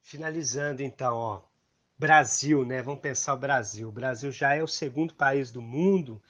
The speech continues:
em número de projetos de venda de créditos de carbono, perdendo pra Índia, tá? Que, como a gente disse lá, ó, existe um comércio de emissões. Então, é vantajoso pro país proteger o meio ambiente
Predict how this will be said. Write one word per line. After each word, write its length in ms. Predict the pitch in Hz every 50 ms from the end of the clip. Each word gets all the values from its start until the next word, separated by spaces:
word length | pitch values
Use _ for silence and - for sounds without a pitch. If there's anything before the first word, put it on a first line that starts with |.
| _ - _ - _
em 140 | 147 147 143
número 220 | 131 147 156 165
de 140 | 147 - -
projetos 580 | - 151 147 143 131 113 139 139 147 143 - -
de 160 | - 165 165
venda 640 | 135 113 107 139 160 175 185 196 190 156 127 135 123
de 120 | 127 143
créditos 760 | - - - 135 131 131 127 127 120 - - _ _ 123 110 110
de 120 | - 113
carbono, 600 | _ - 127 113 107 101 101 117 107 104 104 107 _ _ _ _ _ _ _ _ _ _ _
perdendo 520 | - 131 117 113 110 104 120 123 120 123 -
pra 260 | - 143 151 165 175
Índia, 500 | 156 139 139 143 139 127 117 113 110 - _ _ _ _ _
tá? 200 | - 123 120 123
Que, 180 | - - 135 _ _ _ _ _ _
como 240 | - - 123 127 131
a 20 |
gente 300 | 120 139 143 135 - -
disse 340 | 120 120 139 139 139 - -
lá, 220 | 139 139 139 131 123
ó, 40 |
existe 360 | 117 113 117 123 120 - - 147
um 40 |
comércio 720 | - - - 156 147 143 139 139 147 151 160 156 - - 131
de 100 | 135 147
emissões. 680 | 139 139 139 - - - 123 120 117 117 127 - - _ _ _ _ - - _ _ _
Então, 300 | - - 147 160 165 151 - - - _ _ _ _ _
é 100 | - 127
vantajoso 880 | 117 135 139 131 - 165 165 160 135 120 117 135 143 156 160 151 139 139
pro 140 | - 139 123
país 680 | - 135 127 123 120 127 143 175 170 160 - - - _ _ _ _ _ _ _ _ -
proteger 540 | 151 165 170 165 - 165 143 127 - 147
o 40 | 139
meio 180 | 135 139 139 139
ambiente 680 | 127 113 117 120 123 143 170 185 170 156 - - -